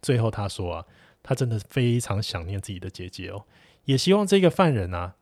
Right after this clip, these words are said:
终有一天啊，一定要落网，一定要伏法哦，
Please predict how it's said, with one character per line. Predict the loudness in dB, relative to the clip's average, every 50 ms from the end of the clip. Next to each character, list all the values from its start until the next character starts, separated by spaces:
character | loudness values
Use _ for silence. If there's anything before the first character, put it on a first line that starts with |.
| _ _
终 | -2 2 4 4 6
有 | 6 4 4 2
一 | 0 -4
天 | -4 -2 -2 -2 -2
啊， | -2 -4 -6
一 | -6
定 | -4 -2 0 0 2
要 | 2 2
落 | 4 4 6 4 4 4
网， | 0 -4 -6 -8 -10
一 | -10 -8
定 | -4 -4
要 | -2 -2
伏 | -4 -6 -10 -12 -12 -12
法 | -8 -6 -6 -6
哦， | -6 -6 -10